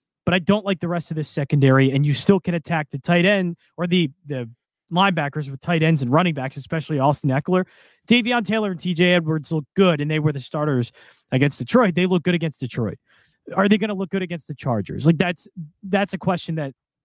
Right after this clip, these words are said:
you know, I, I think the answer to me would be largely no. Uh, I think the defense is gonna look and revert back to some of its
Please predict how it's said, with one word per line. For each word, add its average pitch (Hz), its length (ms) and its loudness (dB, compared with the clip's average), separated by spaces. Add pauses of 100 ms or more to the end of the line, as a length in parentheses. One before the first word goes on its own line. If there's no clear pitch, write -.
you 135 60 -10
know, 117 160 -8
I, 156 220 0
I - 20 2
think 165 220 0
the 151 140 4
answer 151 200 0
to 135 140 -8
me 135 180 0
would 160 160 2
be 127 140 -2
largely 123 520 2 (300)
no. 127 420 2 (440)
Uh, 90 160 -4
I 170 120 2
think 175 220 -4
the 170 80 -4
defense 165 380 -2
is 135 100 -8
gonna 139 220 0
look 135 360 -2
and 135 160 -2
revert 127 300 2
back 123 240 2
to - 80 -2
some 131 160 0
of 123 140 2
its 117 200 -2